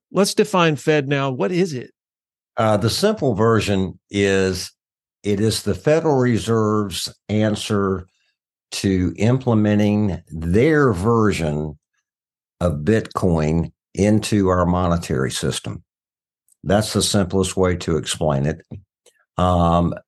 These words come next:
Speaker 2: back a few years ago, when Christine Lagarde was head of the International Monetary Fund, and her counterpart over at the European Central Bank was then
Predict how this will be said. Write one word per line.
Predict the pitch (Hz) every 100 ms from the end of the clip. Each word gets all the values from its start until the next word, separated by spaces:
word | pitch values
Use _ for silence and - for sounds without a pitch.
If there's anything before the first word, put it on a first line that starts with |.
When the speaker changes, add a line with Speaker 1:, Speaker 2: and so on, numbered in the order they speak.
| _
Speaker 2:
back | 82 104 113 117
a |
few | 110 123
years | 113 101 98 85
ago, | 92 87 85 80 87 98 - _ _ _ _
when | 82 90 90 90 85 85 - -
Christine | - 95 90 104 101 110
Lagarde | 127 101 76 73 92 113 _ _ _ _ -
was | 87 85
head | - 101 101 98
of | - 92 85 82
the | 90 87 85 82 80 - _ _ _ _ _ -
International | 110 107 104 98 - 95
Monetary | 90 95 90 87 87 78
Fund, | 85 - 76 73 92 110 - _ _ _ _ _ _
and | 82 92 90
her | 87 87 78
counterpart | - 104 98 90 - 85 85 -
over | 82 87 90 87
at |
the | 85
European | 87 90 90 - 101 101
Central | 98 95 85 87
Bank | 90 90 87
was | 80 73 76
then | 87 90 85 87